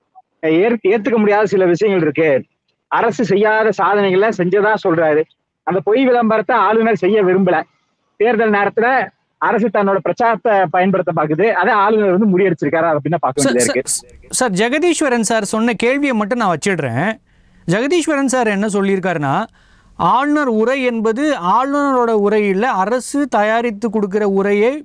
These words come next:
Speaker 2: பேச வேண்டியது ஆளுநரோட பொறுப்பு, அவரோட விருப்பு வெறுப்பு இங்க முக்கியம் இல்ல அப்படிங்கிற ஒரு விஷயத்த பதிஞ்சிருக்காரு. அதை நீங்க எப்படியா பாக்குறீங்க?
Speaker 1: இல்ல, அதாவது மரபாதான் சொல்றப்பா,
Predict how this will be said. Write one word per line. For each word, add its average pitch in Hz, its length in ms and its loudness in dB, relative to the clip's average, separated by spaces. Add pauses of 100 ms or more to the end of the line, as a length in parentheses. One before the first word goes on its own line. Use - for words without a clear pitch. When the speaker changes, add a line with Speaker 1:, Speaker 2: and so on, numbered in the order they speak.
Speaker 2:
பேச 233 340 0
வேண்டியது 233 460 0
ஆளுநரோட 208 400 -2 (100)
பொறுப்பு, 170 460 -2 (380)
அவரோட 202 280 0
விருப்பு 254 340 -2
வெறுப்பு 233 280 -2
இங்க 214 160 -2
முக்கியம் 185 360 -2
இல்ல 196 200 2
அப்படிங்கிற 196 220 -4
ஒரு 180 160 -2
விஷயத்த 180 540 -2
பதிஞ்சிருக்காரு. 156 480 -2
அதை 139 140 -2
நீங்க 139 180 0
எப்படியா 139 280 -4
பாக்குறீங்க? 104 320 -14 (560)
Speaker 1:
இல்ல, 220 100 0
அதாவது 202 240 2
மரபாதான் 240 520 2
சொல்றப்பா, 165 340 0